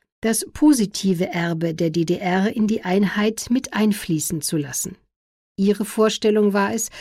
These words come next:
dass beide Staaten ihre jeweiligen Vorzüge einbringen sollten, um daraus etwas Neues zu schaffen.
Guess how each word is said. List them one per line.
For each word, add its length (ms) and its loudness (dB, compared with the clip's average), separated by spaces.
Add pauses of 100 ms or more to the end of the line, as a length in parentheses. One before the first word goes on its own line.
(180)
dass 180 -2
beide 340 0
Staaten 640 -2
ihre 180 -2
jeweiligen 600 2
Vorzüge 720 -2
einbringen 560 0
sollten, 480 0 (320)
um 180 2
daraus 400 0
etwas 380 -4
Neues 480 2
zu 120 -6
schaffen. 440 -8